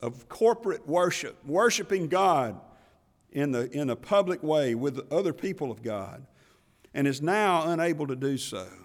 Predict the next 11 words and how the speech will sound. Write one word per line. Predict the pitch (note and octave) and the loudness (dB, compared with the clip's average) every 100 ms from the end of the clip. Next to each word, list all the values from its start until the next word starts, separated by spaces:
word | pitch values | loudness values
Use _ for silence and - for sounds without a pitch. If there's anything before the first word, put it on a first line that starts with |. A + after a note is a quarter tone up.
| - _ _ _ _ _ _ _ _ _ _ - | -20 _ _ _ _ _ _ _ _ _ _ -8
And | C3 | -4
listen | F#3 G3 | -2 -4
to | D#3 | -4
the | C#3+ | -6
s-, | A#2 - - - | -6 -10 -16 -12
words | B2+ D#3+ E3 C3+ | -4 -2 -2 -4
of | B2+ A2 | -8 -6
the, | G#2+ - _ _ _ _ - | -10 -12 _ _ _ _ -16
of | F#2+ | -14
the | F#2+ | -14
song | - - F#3 D3 G#2+ A#2+ C3+ | -12 -6 -4 -2 -6 -10 -12